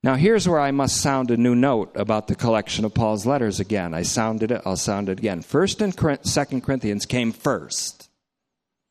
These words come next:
I can show that at a later date, the proof where you say, "Oh, of course that's true." Consequently, as a prelude to Romans, the epistle, we have First Corinthians one seventeen, where Paul says, "Christ did not send me to baptize,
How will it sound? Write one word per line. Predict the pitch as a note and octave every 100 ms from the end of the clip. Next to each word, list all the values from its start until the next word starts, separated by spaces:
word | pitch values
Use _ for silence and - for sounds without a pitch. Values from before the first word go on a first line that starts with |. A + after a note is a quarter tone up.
| _ _ _ _ _ _ _ _ _ _ _ _ _
I | G#2+
can | B2 A#2
show | - B2+
that | A#2 G#2+
at | G#2+
a | G#2
later | G#2 G#2+ G#2
date, | G2+ G2 F#2 G#2 - -
the | A#2+
proof | - B2+ A#2+ E2+
where | A2
you | G2+
say, | G2 - G2
"Oh, | G2 C3+
of | -
course | D#3 - -
that's | D#2+ -
true." | - F2 - _ - -
Consequently, | G3 B3 B3 G#3 F#3 B2+ E3
as | D3 B2
a |
prelude | A#2+ F#3+ A#3 A3 F3
to | C#3
Romans, | C#3+ D#3 D#3 C3
the | C#3
epistle, | B2 F3 - D#3
we | C#3+
have | C#3
First | - F3+ -
Corinthians | F3+ D#3 D3+ C3 A#2
one | A#2+ D3 E3+
seventeen, | D3+ G3 F3 D3+ B2 A#2+ F2 D#2+ F#2+ C3+
where | A2
Paul | G#2+ C3 B2+
says, | A#2+ B2 -
"Christ | - D#3 F#3+ -
did | C3
not | A#2+ D3+ C3+
send | - D#3 C#3+ C#3
me | C#3
to | -
baptize, | B2+ C#3 C#3 - A#2+ F#2+ E2+ G2 -